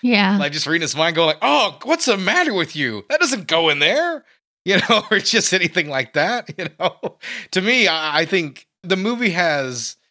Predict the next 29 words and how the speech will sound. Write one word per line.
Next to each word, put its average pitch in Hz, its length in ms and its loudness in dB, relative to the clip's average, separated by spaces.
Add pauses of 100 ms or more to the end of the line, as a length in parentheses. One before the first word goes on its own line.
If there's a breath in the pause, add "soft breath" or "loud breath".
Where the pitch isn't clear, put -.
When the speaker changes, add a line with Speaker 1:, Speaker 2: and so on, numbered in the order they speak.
(140)
Speaker 2:
such - 280 0
cheese 165 480 -2
in 120 120 -8
these 113 180 -8
moments, 113 340 -6
like, 147 160 0
more 185 280 -2
than 170 140 0
I 143 120 0
was 139 300 -6
really 143 420 -2
thought 127 300 0
was 123 180 -6
coming, 127 380 -4
and 117 100 -2
I 131 100 2
thought 160 200 -2
it 127 40 -10
was 127 100 -8
gonna 135 180 -8
be 117 120 -8
a 107 40 -6
cheesy 110 340 -10
flick. 120 420 -12 (440 soft breath)
So 127 400 0
let, 143 260 0
let, 180 180 2
let 220 260 0
that 175 380 2